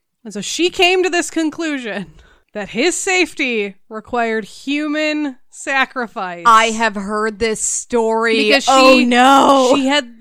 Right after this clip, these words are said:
Speaker 1: read in a book or something, you know, that one life requires another, or as, you know, Full Metal Alchemist
Speaker 2: I was
Speaker 1: says,
Speaker 2: gonna say, this is
Speaker 1: equivalent
Speaker 2: some
Speaker 1: exchange.
Speaker 2: F M A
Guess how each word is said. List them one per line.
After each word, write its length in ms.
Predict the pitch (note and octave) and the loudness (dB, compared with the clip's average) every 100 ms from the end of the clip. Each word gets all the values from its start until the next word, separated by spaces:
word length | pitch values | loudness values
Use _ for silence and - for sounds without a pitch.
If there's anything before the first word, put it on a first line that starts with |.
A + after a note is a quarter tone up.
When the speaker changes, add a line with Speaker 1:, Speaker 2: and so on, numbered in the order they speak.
| B3 | -4
Speaker 1:
read 320 | A#3+ C4 C#4 | 2 2 2
in 160 | B3+ C#4+ | 0 -4
a 40 | C4 | -4
book 400 | A3 A3+ A3+ A#3+ | -2 -2 0 -6
or 100 | G#3 | -6
something, 520 | A#3+ A3 A#3 A3 A3 | -6 -6 -6 -8 -6
you 100 | A3+ | -6
know, 100 | G#3+ | -6
that 140 | G3+ G3+ | -8 -10
one 200 | G#3+ G#3+ | -10 -8
life 220 | G#3 G#3 | -10 -12
requires 400 | A#3+ A3 G#3+ A3 | -12 -8 -8 -8
another, 500 | A3+ F#3+ F#3 F#3 F#3 | -10 -10 -10 -12 -12
or 220 | G#3+ G3+ | -12 -12
as, 300 | G3+ F#3+ F3+ A3+ | -10 -12 -16 -16
you 80 | |
know, 140 | G3+ F#3+ | -16 -16
Full 220 | - G3+ | -12 -12
Metal 260 | G3 F#3+ F#3+ | -10 -10 -10
Alchemist 380 | F3+ G3+ F#3+ - | -10 -12 0 2
Speaker 2:
I 40 | |
was 140 | C5+ | 4
Speaker 1:
says, 100 | F#4+ - | 2 0
Speaker 2:
gonna 160 | - | -2
say, 180 | C#5+ B4 B4+ C#5+ | -4 -2 0 2
this 140 | E4 | 0
is 60 | - | 2
Speaker 1:
equivalent 520 | F#4 F4 F#4 F#4 G4 | 4 6 8 6 6
Speaker 2:
some 100 | G4+ | 4
Speaker 1:
exchange. 420 | F#4 G#4 A4 F4 E4 | 6 4 4 6 8
Speaker 2:
F 300 | D4 C4 A#3 | 8 6 2
M 80 | |
A 240 | E4+ G#4 | 4 4